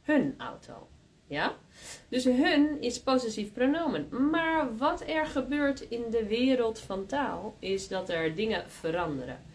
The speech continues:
En er zijn veel mensen al die hun als subject gebruiken. Dus hun hebben een auto.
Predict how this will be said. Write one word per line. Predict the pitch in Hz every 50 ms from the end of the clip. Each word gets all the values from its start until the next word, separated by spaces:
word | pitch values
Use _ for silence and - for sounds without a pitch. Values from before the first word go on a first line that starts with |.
| - - - - - - - - - - - - - -
En | 202 202 202 202 -
er | 190 190 190
zijn | 190 208 208 214 214 214 214 - -
veel | - - 285 320 359 359 349
mensen | 302 294 311 320 302 - - - -
al | - 175 196 233 285 - 254 202
die | 185 175 156 156 - - - - - -
hun | - 202 233 277 403 466 - - - - -
als | - - 185 196 196 - - - -
subject | - - - - - 226 220 214 - 185 202 208 208 - - - -
gebruiken. | - - 165 147 151 139 123 95 76 - - 127 - - - - - - - - -
Dus | - 175 175 160 - - - - - - -
hun | - 156 147 156 185 202 214 220 214 - - -
hebben | - - - 190 185 190 185 185 180 190 202 - - - - -
een | - 160 160 156
auto. | - 143 147 160 160 160 143 110 - -